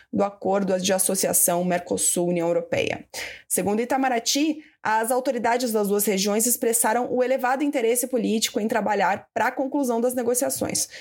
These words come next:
Ficou combinado que as equipes negociadoras do Mercosul e da União Europeia deverão se reunir a partir do mês de agosto pra discutir os pontos pendentes na negociação.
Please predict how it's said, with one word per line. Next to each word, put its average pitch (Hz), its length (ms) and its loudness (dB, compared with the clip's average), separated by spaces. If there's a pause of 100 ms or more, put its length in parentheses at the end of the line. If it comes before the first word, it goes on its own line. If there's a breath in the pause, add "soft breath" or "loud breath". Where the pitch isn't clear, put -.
(180 loud breath)
Ficou 349 240 -2
combinado 240 640 0
que 247 100 0
as 220 100 0
equipes 285 400 -2
negociadoras 196 640 0
do 202 140 0
Mercosul 202 640 -2
e 240 60 0
da 175 120 2
União 180 220 0
Europeia 185 540 0 (360 loud breath)
deverão 240 320 0
se 277 140 0
reunir 233 340 2
a 247 60 2
partir 240 360 -2
do 233 140 -2
mês 269 260 2
de 240 200 -4
agosto 254 500 0
pra 269 140 -2
discutir 247 560 0
os 254 140 2
pontos 254 440 -2
pendentes 226 920 0 (100)
na 196 300 2
negociação. 185 760 0